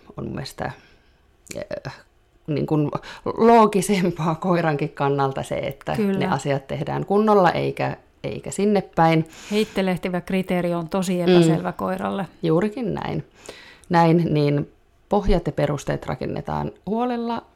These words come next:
Speaker 1: ja koskaanhan ei myöskään tiedä, jos sitten asiakas siinä treenaamisen
Speaker 2: Mm.
Speaker 1: myötä sitten innostuu aiheesta ja tuleekin niitä koetavoitteita sitten
Speaker 2: Niinpä.
Speaker 1: jossain kohti sitä harrastamista. Eli ihan siinäkin mielessä.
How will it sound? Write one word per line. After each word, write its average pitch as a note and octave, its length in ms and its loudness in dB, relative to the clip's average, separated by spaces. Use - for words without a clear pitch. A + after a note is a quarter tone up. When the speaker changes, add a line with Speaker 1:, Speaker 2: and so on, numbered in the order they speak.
Speaker 1:
ja F#3 120 -4
koskaanhan E3+ 640 -4
ei F3+ 160 0
myöskään G#3+ 420 -2
tiedä, G#3+ 460 4
jos C#3+ 220 -2
sitten - 520 -6
asiakas C#3 480 -6
siinä - 320 -8
treenaamisen D3 520 -2
Speaker 2:
Mm. G3 40 4
Speaker 1:
myötä G#3 240 4
sitten C4 340 0
innostuu B3 540 2
aiheesta G#3+ 480 2
ja G3+ 220 4
tuleekin F#3 460 4
niitä C3+ 320 2
koetavoitteita D3 840 0
sitten - 460 -4
Speaker 2:
Niinpä. F#3 300 -2
Speaker 1:
jossain D3+ 300 2
kohti D3 280 0
sitä D3 380 2
harrastamista. D#3+ 760 0
Eli D#3 160 6
ihan D#3+ 200 4
siinäkin E3 460 2
mielessä. G#3 520 4